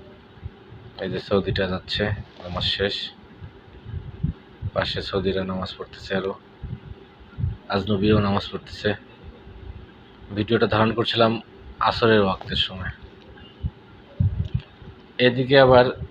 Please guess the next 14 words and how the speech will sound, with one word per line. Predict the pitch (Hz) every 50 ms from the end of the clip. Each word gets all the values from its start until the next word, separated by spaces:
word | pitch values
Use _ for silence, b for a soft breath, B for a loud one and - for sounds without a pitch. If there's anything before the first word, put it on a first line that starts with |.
| - - -
যারা | - 117 113 110 110 110 110 110 110 - - - - - - - - - - - - - -
এখানে | - 107 - - 107 110 104 104 104
এটা | 101 - 107 104 101 101 98 - - - - - - - - - - - - - - -
রক্ষণাবেক্ষণের | 104 110 110 - - - 127 127 123 120 117 117 - - 113 113 113 120 117 - - - - - - -
দায়িত্বে | 101 101 92 - - 107
কাজ | - 107 101 - -
করে, | - 104 101 104 104
তারা | - 101 95 98 101
আবার | 98 95 101 98 85 -
সুন্দর | - - - 104 101 98 95
করে | - - 98 98
একটা | 92 - - 101 95 90 80 95 - - - - - - - - - - - -
কার্পেট | - 98 92 87 101 92 90
বিছাচ্ছে। | 92 95 - - 98 - - - -